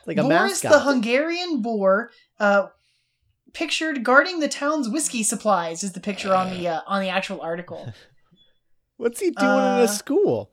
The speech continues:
Speaker 2: Oh, it says, "Boris the Boar is almost identical to a prop used in the hit films." Okay, so it's not, although it is in fact an ornament for, it looks like the same statue. I'm looking at this
Speaker 1: Oh.
Speaker 2: picture and then looking at the statue in the movie, and it's, like,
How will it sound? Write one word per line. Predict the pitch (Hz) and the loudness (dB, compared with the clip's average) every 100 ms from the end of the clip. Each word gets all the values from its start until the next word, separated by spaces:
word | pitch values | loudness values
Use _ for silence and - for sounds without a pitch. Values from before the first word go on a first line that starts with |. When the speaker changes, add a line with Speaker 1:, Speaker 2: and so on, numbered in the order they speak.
| _ _ _ _ _ _ - | _ _ _ _ _ _ 0
Speaker 2:
Oh, | 214 226 214 190 | 6 8 6 2
it | 202 | -2
says, | - 262 247 220 202 | 2 4 4 0 -4
"Boris | 220 339 339 - | 0 4 2 2
the | 240 | -2
Boar | 269 262 | 2 2
is | 220 | 0
almost | - 247 311 247 | 2 2 4 4
identical | 214 190 196 190 196 | 2 2 0 -2 -4
to | 185 202 | -4 -6
a | 175 | -2
prop | - 214 208 | 2 2 2
used | 196 208 196 | 0 -2 -2
in | 196 | -4
the | |
hit | 180 190 | -4 -8
films." | - 233 208 156 147 185 | -6 -4 -4 -6 -10 -8
Okay, | 180 143 139 | -8 -10 -8
so | 196 | -8
it's | 185 | -6
not, | 208 202 196 - _ _ _ _ _ _ _ - | -2 -2 -2 -8 _ _ _ _ _ _ _ 0
although | 226 233 269 | 4 6 6
it | |
is | 247 | 4
in | 240 208 | 2 4
fact | 214 214 | 4 4
an | 214 | 0
ornament | 208 208 208 - | -2 -2 -2 -6
for, | - | -6
it | 311 320 | -2 2
looks | 269 - | 2 2
like | 214 | 0
the | 214 | 0
same | 202 208 180 175 | -2 -2 -2 -2
statue. | 180 165 - 156 | -2 -2 -4 -6
I'm | 175 214 | -4 -2
looking | 233 240 214 | -2 -2 -4
at | 202 | -2
this | 123 | -6
Speaker 1:
Oh. | |
Speaker 2:
picture | 196 180 208 190 | -6 -6 -4 -2
and | 190 190 | -2 -2
then | 190 | -4
looking | 190 196 196 | -4 -4 -4
at | 185 | -4
the | 185 | -6
statue | - 180 175 196 | -2 -2 -2 -4
in | 180 | -4
the | 170 | -6
movie, | 160 156 160 156 | -8 -10 -8 -8
and | 165 | -8
it's, | 165 - | -10 -8
like, | 185 165 151 - | -4 -6 -6 -20